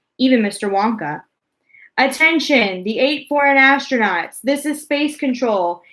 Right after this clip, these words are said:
in Houston, Texas, U S A. You are trespassing on American property. You are ordered to identify your, to identify yourselves immediately.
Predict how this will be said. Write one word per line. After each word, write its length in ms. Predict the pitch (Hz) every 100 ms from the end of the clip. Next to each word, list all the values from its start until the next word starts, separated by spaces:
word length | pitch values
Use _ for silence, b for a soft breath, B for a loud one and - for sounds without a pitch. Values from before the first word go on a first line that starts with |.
| -
in 140 | 247
Houston, 420 | 247 302 302 285
Texas, 520 | 269 294 285 240 208 220
U 140 | 285
S 260 | 277 277 294
A. 500 | 277 233 180 170 _ b b b
You 160 | 214 311
are 120 | 320
trespassing 840 | - 302 320 311 294 240 233 240
on 100 | 233
American 520 | 240 254 269 269 269 254
property. 760 | 277 277 277 226 190 170 165 b b b -
You 180 | 233 262
are 80 |
ordered 420 | 247 277 311 320 254
to 160 | 262
identify 560 | 233 208 254 277 277 269
your, 160 | 269 262 - - _ _ -
to 100 | 247
identify 440 | 226 277 285 269
yourselves 420 | 254 254 247 226
immediately. 760 | 233 254 285 247 180 170 175